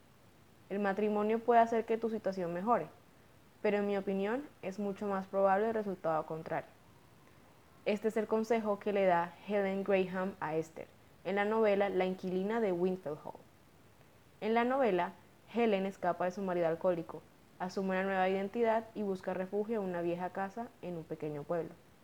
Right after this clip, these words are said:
Se gana la vida como artista y cría a su hijo sola. No parece una historia muy difícil de imaginar, ¿cierto? Pero esa novela fue publicada en mil ochocientos cuarenta y ocho en Inglaterra,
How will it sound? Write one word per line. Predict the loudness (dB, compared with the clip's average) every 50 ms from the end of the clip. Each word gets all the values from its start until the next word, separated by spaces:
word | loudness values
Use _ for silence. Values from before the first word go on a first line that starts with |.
| -20 -20 -20 -20 -20 -20 -20 -20 -20 -20 -20 -18 -8
Se | -4 0 2
gana | 2 2 2 2
la | 4 4 4
vida | 4 4 4 2 2
como | 2 0 -2 0 -2
artista | -2 -2 -4 -4 -6 -6 -6 -6 -8 -8 -8 -12 -18 -14 -12
y | -12
cría | -8 -6 -4 0 2 2 2 2
a | 2 -2 -4
su | -4 -6 -6 -4
hijo | -4 -4 -6 -8 -10 -10
sola. | -12 -8 -6 -6 -6 -6 -8 -10 -16 -20 -20 -20 -20 -20 -20 -20 -20 -20 -20 -20 -20 -20 -20 -20 -20 -20 -20 -20 -20 -20 -20 -20 -20 -12 -6
No | -4 0 4
parece | 6 6 6 6 4
una | 2 0
historia | 0 2 4 6 6 6 6 4
muy | 4 2 2
difícil | 2 0 0 -2 0 2 2 2
de | 2
imaginar, | 0 0 -2 -2 -2 0 0 -2 -2 -4
¿cierto? | -2 -2 -2 -2 -2 -4 -12 -12 -14 -20 -20 -20 -20 -20 -20 -20 -20 -20 -20 -20 -20 -20 -20 -16 -4 0
Pero | 0 2
esa | 2 2 2
novela | 2 4 4 4 4 4 2 2
fue | 0 -2 -4
publicada | -2 -2 -2 -2 -2 -2 0 0 4 4 6 4 4
en | 2 0 -2 -2 -2
mil | -2 -2 -2 -4 -4
ochocientos | -6 -8 -8 -8 -8 -8 -8 -8 -8 -12 -12
cuarenta | -6 -4 -2 -2 -2 -2 -2 -2
y | 0
ocho | -2 -2 -4 -8 -14 -12 -10
en | -8 -8 -6
Inglaterra, | -6 -6 -6 -8 -6 -6 -6 -6 -6 -8